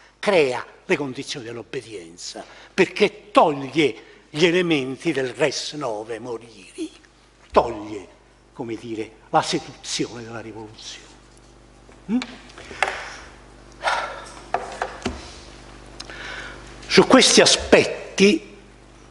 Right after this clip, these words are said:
così importanti grava però un piccolo peso ai fini della inserzione piena di Botero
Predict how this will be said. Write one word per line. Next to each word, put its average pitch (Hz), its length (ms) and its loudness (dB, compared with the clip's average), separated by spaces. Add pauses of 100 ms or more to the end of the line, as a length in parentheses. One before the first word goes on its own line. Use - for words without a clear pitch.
(1040)
così 170 300 6
importanti 131 1200 4 (560)
grava 170 540 10
però 170 340 6 (1400)
un 208 240 4
piccolo 110 540 -6
peso 104 720 -4 (760)
ai 165 220 6
fini 120 580 -2 (800)
della 147 280 10
inserzione 143 1120 4
piena 107 760 6 (540)
di 143 160 -8
Botero 98 720 0